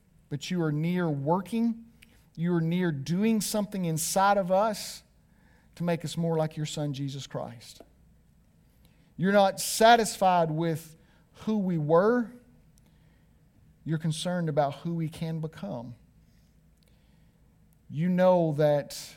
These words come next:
as we look more like Jesus,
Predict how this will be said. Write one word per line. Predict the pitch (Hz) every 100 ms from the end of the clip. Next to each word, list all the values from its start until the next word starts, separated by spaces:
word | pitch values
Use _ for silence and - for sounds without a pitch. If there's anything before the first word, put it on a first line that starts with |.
| _ _ _ _
as | 160 151 135
we | 139 175 190 208 202
look | 165 156
more | 156 156 170 180
like | 175 156
Jesus, | 131 156 170 139 131 117 - -